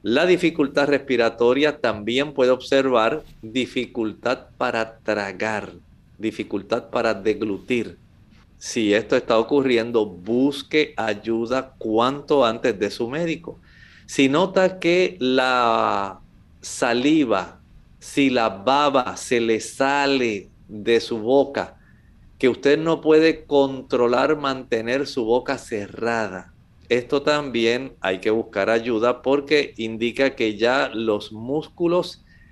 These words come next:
se le llaman los orbiculares de la boca, comienzan a afectarse. Si la persona cursa también con desmayo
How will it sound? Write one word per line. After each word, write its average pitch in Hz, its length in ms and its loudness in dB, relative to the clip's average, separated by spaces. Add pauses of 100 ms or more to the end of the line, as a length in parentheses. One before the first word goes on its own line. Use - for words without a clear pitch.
(300)
se - 180 -4
le 104 140 0
llaman 131 460 0
los 156 420 0
orbiculares 123 1200 0
de 110 220 0
la 104 120 2
boca, 107 540 -4 (240)
comienzan 113 680 -4
a 113 40 -2
afectarse. 160 800 -4 (520)
Si 120 160 -2
la 123 260 -2 (160)
persona 147 800 2 (160)
cursa 196 800 4
también 131 420 0
con 131 240 0
desmayo 139 680 -2